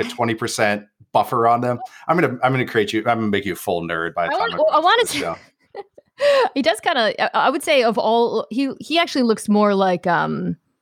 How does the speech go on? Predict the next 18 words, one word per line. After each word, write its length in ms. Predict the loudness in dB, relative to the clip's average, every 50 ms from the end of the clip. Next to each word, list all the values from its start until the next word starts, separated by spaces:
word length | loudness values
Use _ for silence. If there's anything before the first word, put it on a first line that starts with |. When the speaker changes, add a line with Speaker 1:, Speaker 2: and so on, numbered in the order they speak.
| _ _ _ _
Speaker 1:
like 100 | -2 -2
a 60 | 0
soldier 500 | 0 0 2 2 2 0 0 -4 -6 -6
for 160 | -8 -8 -6 -4
the 140 | -4 -2
Empire, 400 | -2 -4 -4 -4 -4 -2 0 0
like 140 | 0 2 2
a, 40 | 2
not 160 | 2 4 2
a 60 | 2
soldier, 160 | 2 2 2 2
like 140 | 2 2
a 120 | 0 -2 -2
commander 640 | 0 0 2 2 2 2 2 0 0 -2 -4 -6 -4 -2
than 380 | -2 -2 -2 -2 -4 -6 -8 -8
the 300 | -6 -4 -2 -2 -2 -2
Emperor. 420 | -4 -4 -4 -4 -6 -6 -8 -8 -6
But, 200 | -4 -4 -4 -4